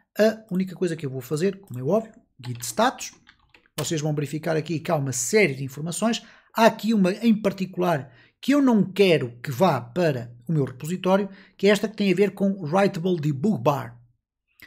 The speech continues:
Então aqui o Writable Debug Bar, eu não quero que isto vá para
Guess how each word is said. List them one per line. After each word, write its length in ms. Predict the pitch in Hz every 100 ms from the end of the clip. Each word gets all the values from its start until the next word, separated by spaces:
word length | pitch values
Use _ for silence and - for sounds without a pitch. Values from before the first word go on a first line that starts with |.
| _ _
Então 220 | - 233
aqui 200 | 220 220
o 40 | 196
Writable 420 | 214 202 165 170
Debug 320 | 175 156 139
Bar, 420 | 131 180 151 - _
eu 140 | 175 190
não 200 | 190 156
quero 280 | 170 170 156
que 100 | 151
isto 180 | - -
vá 160 | 156
para 480 | 147 156 151 151